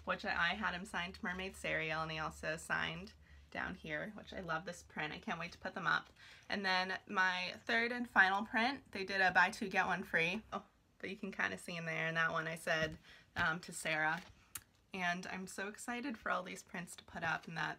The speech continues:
third one was my favorite, I think. Um, and the Mermania, some of the money went back to Mermania. That's why the Mermania one was a little bit more expensive. And I also got this sleeve, which kept everything safe from the water,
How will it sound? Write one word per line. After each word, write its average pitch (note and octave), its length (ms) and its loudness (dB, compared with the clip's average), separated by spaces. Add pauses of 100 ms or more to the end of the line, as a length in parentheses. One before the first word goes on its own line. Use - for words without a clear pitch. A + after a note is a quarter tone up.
third F#3 200 -4
one E3+ 160 -2
was D#3+ 180 -6
my D#3+ 120 -4
favorite, D#3 420 -4
I - 100 -2
think. A3 300 -4 (1000)
Um, G3 280 8
and F#3 600 4 (340)
the G3 240 2
Mermania, G3+ 840 0 (160)
some G#3 160 -2
of G3 160 -2
the A3 80 -4
money F3 280 -4
went E3+ 200 -6
back D#3+ 320 -2 (120)
to E3 180 -6
Mermania. D3+ 720 -6
That's D#3+ 220 -6
why D#3+ 160 0
the D#3+ 180 -4
Mermania D3+ 500 -4
one D3+ 240 -4
was F3+ 200 -12
a - 20 -12
little A#3+ 160 0
bit - 140 -4
more - 80 0
expensive. - 500 -6
And D#3+ 80 0
I D#3+ 40 4
also E3 200 -2
got D#3 180 2
this - 160 -8
sleeve, G#3+ 440 -2 (320)
which - 180 0
kept - 220 4
everything E3+ 480 -4
safe E3 260 -6
from D#3+ 180 -4
the D#3 80 -4
water, D#3 460 0